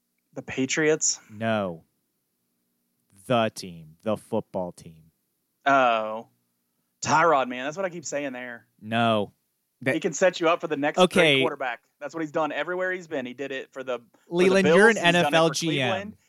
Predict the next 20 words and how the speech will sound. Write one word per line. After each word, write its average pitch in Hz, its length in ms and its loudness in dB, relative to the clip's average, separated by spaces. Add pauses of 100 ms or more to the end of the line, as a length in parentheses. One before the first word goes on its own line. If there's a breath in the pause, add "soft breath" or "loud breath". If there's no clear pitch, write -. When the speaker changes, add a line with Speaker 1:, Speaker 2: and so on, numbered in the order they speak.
Speaker 1:
He's 156 260 -8
done 151 200 -2
it 156 160 -8
for 151 80 -10
Speaker 2:
You're 196 100 6
an 208 80 4
Speaker 1:
the 196 160 -2
Speaker 2:
N 185 120 6
F 190 100 6
L 160 60 2
Speaker 1:
Chargers. 190 300 6
Speaker 2:
G 180 200 0
M. 107 340 0 (460)
Speaker 1:
He's 117 100 -8
the 160 60 4
Speaker 2:
Dak 185 200 8
Speaker 1:
good 170 60 -2
luck 180 80 0
Speaker 2:
Prescott 180 680 4
Speaker 1:
Chuck. - 80 -20